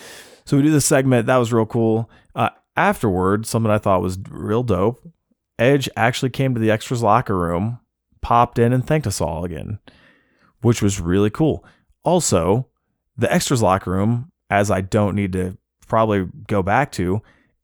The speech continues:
is not the male talent locker room. It's a much different locker room located away from the male talent locker room.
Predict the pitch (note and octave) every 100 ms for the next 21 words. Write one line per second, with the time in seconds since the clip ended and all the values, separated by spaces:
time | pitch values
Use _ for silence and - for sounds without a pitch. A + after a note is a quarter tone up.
0 | - B2+ A#2 D#3 D3+ A#2+ G#2+ A#2+ A2 B2
1 | A#2 F#2+ F2+ G2+ G2 F2+ D#2 C#2+ D2+ -
2 | - _ _ C#3 D3+ E3+ C3 C#3 - G2
3 | - C3 - G#2+ F2+ G2+ G#2+ - F2 F2+
4 | F2+ A2 - B2 C3 C3+ C#3 D3 D3 D3+
5 | C#3 C3+ C3 C#3 B2+ B2 A2+ A#2 A#2 G2
6 | E2+ -